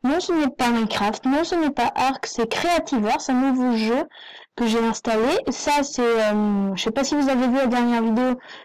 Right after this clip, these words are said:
mais j'ai fait une partie avec, euh, ben, Bazel et, et Play Again. Play Again et Bazel c'est des, euh,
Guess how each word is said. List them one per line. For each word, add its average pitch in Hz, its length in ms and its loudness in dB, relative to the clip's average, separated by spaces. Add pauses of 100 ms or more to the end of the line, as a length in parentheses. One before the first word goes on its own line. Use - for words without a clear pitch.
(100)
mais 220 100 0
j'ai 220 160 2
fait 262 140 0
une 247 100 2
partie 254 300 -2
avec, 226 380 0
euh, 214 420 2
ben, 202 420 2
Bazel 247 640 2
et, - 840 -4
et 208 40 2
Play 240 360 2
Again. 240 380 2
Play 262 340 2
Again 254 420 4
et 208 60 2
Bazel 240 320 2
c'est 269 180 -2
des, 202 120 2
euh, 202 380 2